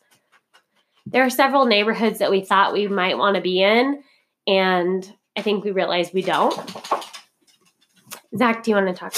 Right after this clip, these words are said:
about Sunday? You can talk about the wedding show if you want. <laughs>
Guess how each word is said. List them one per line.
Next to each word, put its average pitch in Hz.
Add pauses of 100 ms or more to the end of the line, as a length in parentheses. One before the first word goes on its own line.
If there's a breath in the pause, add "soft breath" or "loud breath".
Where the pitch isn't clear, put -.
about 175 (840)
Sunday? 180 (840 soft breath)
You 233
can 269
talk 190
about 170
the -
wedding 165
show -
if -
you -
want. -
<laughs> -